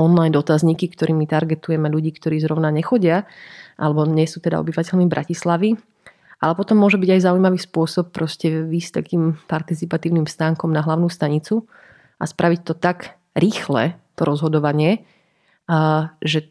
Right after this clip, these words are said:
aj tí ľudia, ktorí idú na vlak, mi venujú proste pol minúty na to, aby, ja si to teraz predstavím ako takú nejakú digitálnu tabulu, kde proste dám, že hodnote, hodnote vlastne nejakú kvalitu a sú tam skoro infografik, akože, e,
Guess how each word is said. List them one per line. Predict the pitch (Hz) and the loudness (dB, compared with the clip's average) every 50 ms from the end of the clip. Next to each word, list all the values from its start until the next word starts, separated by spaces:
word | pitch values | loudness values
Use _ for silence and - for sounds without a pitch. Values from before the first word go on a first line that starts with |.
| _ - | _ -6
aj | - 151 151 156 | -2 -2 0 2
tí | 185 175 | 2 2
ľudia, | 170 185 190 185 165 175 | 4 4 4 2 2 0
ktorí | - 160 160 165 | -2 -2 -2 -2
idú | 160 160 | 0 0
na | 156 147 147 | 0 0 2
vlak, | 147 151 160 180 170 - - - _ - | 2 2 0 0 -2 -6 -18 -18 _ -6
mi | 165 156 | -4 -2
venujú | 156 160 156 156 156 151 | 0 0 0 0 0 -2
proste | 151 - 143 - - 170 | -2 -6 -8 -6 -8 -8
pol | - - 165 170 180 | -4 0 0 2 4
minúty | 170 156 160 156 156 - | 4 4 2 0 0 0
na | 170 160 147 151 | 0 0 0 0
to, | - - 165 156 | 0 0 0 0
aby, | 156 156 156 156 160 156 - _ | 0 0 0 -2 -2 -4 -6 _
ja | - - | -10 -10
si | - - | -10 -10
to | _ - - | _ -12 -10
teraz | - 151 - | -10 -10 -10
predstavím | - - 170 - - 175 156 151 | -6 -6 -6 -2 -2 0 0 0
ako | 156 - | -2 -2
takú | 147 147 147 - - 156 | -4 -6 -6 -4 -2 -4
nejakú | 143 151 - | -2 -2 -2
digitálnu | 151 160 165 175 175 175 156 147 151 151 175 - - _ - - - - - - - _ - | -2 0 0 0 0 2 0 0 0 -2 -4 -6 -8 _ -20 -18 -18 -18 -18 -18 -10 _ 0
tabulu, | 196 202 190 214 208 202 202 196 | 0 2 4 4 6 6 6 4
kde | 190 156 147 - | 2 0 -2 -4
proste | - 143 147 - - 165 156 143 - - 151 | -6 -8 -6 -2 0 2 2 2 0 0 -2
dám, | - 156 156 147 | -2 0 0 0
že | 151 | 0
hodnote, | 151 147 156 165 175 156 156 - 160 - - - - - | 0 0 2 2 2 2 0 0 -4 -2 -2 -4 -4 -6
hodnote | - - - - - - 165 156 156 - 156 | -6 -6 -6 -6 -2 0 0 0 0 -2 -4
vlastne | 147 - 143 151 - - 160 | -4 -4 -4 -4 -4 -6 -6
nejakú | 156 - | -6 -8
kvalitu | - - - 165 170 180 180 175 185 185 180 185 - - - - - _ _ _ _ _ _ _ - | -10 -4 -2 0 0 0 2 2 2 2 2 0 -4 -20 -20 -20 -20 _ _ _ _ _ _ _ -10
a | - | -8
sú | 143 - 160 | -6 -6 -4
tam | 156 - 165 | -4 -4 -4
skoro | 151 - - 165 156 - | -4 0 0 0 0 2
infografik, | - 170 185 180 - 175 170 156 - - - 175 170 - - | 2 2 2 2 2 -2 -2 -2 -4 -6 -6 -10 -14 -14 -14
akože, | - - 139 - _ _ - | -10 -10 -10 -10 _ _ -8
e, | - | -6